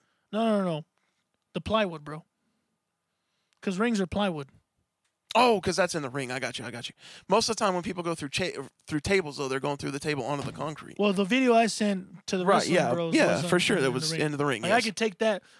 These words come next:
Speaker 1: but if I'm, like, flipped over and a chair shot to the back, yeah, no, I couldn't do that.
Speaker 2: We could
Speaker 1: Bare
Speaker 2: test
Speaker 1: skin?
Speaker 2: this. We could test this theory out later.
Speaker 1: Mm, no, I'm not gonna do it.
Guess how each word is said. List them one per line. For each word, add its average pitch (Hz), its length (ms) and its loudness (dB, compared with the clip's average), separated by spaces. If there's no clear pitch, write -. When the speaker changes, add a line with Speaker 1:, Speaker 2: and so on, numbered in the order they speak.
Speaker 1:
but 202 140 2
if 190 140 0
I'm, 233 160 4
like, 220 200 -2
flipped 233 260 -4
over 196 360 4
and 175 140 -6
a 165 40 -8
chair 208 220 -4
shot 208 240 0
to 202 80 -8
the 180 80 -8
back, 202 320 -2
yeah, 175 220 -2
no, 165 300 -10
I 165 100 -8
couldn't 175 160 -6
do 165 100 -6
that. 165 60 -2
Speaker 2:
We 160 80 4
could 170 60 0
Speaker 1:
Bare 180 100 -2
Speaker 2:
test 147 140 4
Speaker 1:
skin? 202 100 -2
Speaker 2:
this. 208 240 -2
We 143 160 0
could 143 80 -10
test 139 180 -2
this 123 160 -4
theory 131 240 -2
out 82 120 -8
later. 113 280 -8
Speaker 1:
Mm, 160 280 -6
no, 190 240 -2
I'm 160 160 -4
not 170 140 -2
gonna 165 140 -6
do 196 100 -4
it. - 100 -12